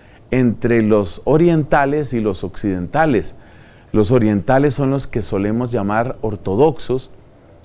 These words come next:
y los occidentales, los que estamos en comunión plena con el vicario de Jesucristo en Roma, pues esos somos nosotros. Entonces, em, Tomás de Aquino murió sirviendo a la Iglesia,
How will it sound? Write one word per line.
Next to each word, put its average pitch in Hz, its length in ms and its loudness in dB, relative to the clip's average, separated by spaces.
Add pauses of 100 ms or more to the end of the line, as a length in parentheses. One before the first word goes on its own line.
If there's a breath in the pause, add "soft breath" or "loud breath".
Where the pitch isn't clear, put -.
y 113 200 0
los 101 260 0
occidentales, 151 920 0
los 110 200 -4
que 104 80 -6
estamos 120 420 -2
en 120 120 -2
comunión 113 600 0
plena 151 500 2 (340 loud breath)
con 127 180 2
el 110 120 4
vicario 135 460 4
de 135 120 4
Jesucristo 127 640 -2
en 156 80 -4
Roma, 143 380 0 (400 loud breath)
pues 120 180 0
esos 113 260 0
somos 110 300 0
nosotros. 92 720 -2 (600 soft breath)
Entonces, 135 800 2 (140)
em, 107 300 2 (180)
Tomás 131 340 2
de 170 80 2
Aquino 165 380 2
murió 151 420 4
sirviendo 127 520 0
a 135 40 0
la 127 80 0
Iglesia, 117 540 0